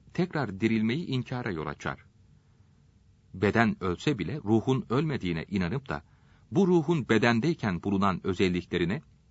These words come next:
yani görmesine, duymasına, işitmesine, hareket etmesine inanmamak açık bir çelişkidir. Ruhun ölmediğine inandıkları gibi, bu ruhun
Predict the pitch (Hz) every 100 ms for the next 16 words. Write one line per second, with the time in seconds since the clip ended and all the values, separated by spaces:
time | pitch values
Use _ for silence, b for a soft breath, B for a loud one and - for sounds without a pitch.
0 | - 104 98 92 101 92 85 80 82 80
1 | 135 - 90 80 76 78 78 - b b
2 | b - 101 92 - 78 78 85 135 b
3 | b b - 87 87 113 92 - 90 98
4 | 98 - 107 107 110 76 87 - _ -
5 | 113 - - - - 95 85 - 80 -
6 | - - - - - - - _ _ _
7 | _ - - - - - - - - -
8 | - _ - _ - - _ 131 160 220
9 | 170 196 190 131 104 92 - 101 92 87
10 | 85 85 82 - 80 170 - _ _ _
11 | b b b - 110 170 123 123 113 190